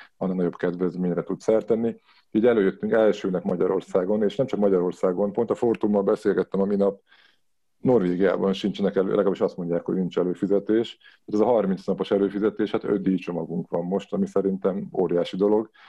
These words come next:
Éjszakai töltésre is kínálunk lehetőséget, ott hatvanöt forint per kilowattóráig kapják a villamosenergiát a, az ügyfeleink, akik éjszaka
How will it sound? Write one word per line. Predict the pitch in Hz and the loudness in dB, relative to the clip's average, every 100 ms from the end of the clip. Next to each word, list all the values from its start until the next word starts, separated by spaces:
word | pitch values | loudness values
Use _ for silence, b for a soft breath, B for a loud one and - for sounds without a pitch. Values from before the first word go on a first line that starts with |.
| B | B
Éjszakai | - 107 - 101 101 | -2 0 0 0 0
töltésre | 95 101 95 95 - 95 | 2 0 2 0 0 -2
is | 90 | -2
kínálunk | - 95 95 92 | 0 0 2 0
lehetőséget, | 90 92 - 90 - 92 90 95 | 2 0 0 -6 -2 -2 2 0
ott | 101 - | -2 -4
hatvanöt | 104 104 107 98 | -2 0 0 -2
forint | - 98 | 0 0
per | 92 98 | 0 0
kilowattóráig | 110 98 95 - 92 87 90 | 0 2 0 0 2 2 0
kapják | 90 - 90 92 | -2 0 -2 -2
a | |
villamosenergiát | 90 98 98 95 98 92 92 95 87 | -2 0 -2 -4 -4 -2 0 0 2
a, | 95 92 - b b - | 0 -2 -6 b b -4
az | 92 | -2
ügyfeleink, | 95 - 104 107 120 120 | -2 0 2 0 -2 -4
akik | - - - | -6 -4 -4
éjszaka | 95 - - 87 82 | -4 -4 -4 -4 -6